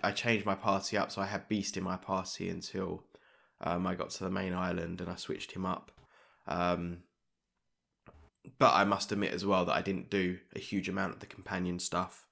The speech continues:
I spent most of my time in this game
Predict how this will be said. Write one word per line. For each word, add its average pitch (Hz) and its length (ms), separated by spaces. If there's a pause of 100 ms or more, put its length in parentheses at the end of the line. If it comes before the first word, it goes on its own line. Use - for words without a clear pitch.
(360)
I 87 180
spent - 360
most 104 340
of 95 100
my 95 180
time 95 360
in 90 140
this - 160
game 87 440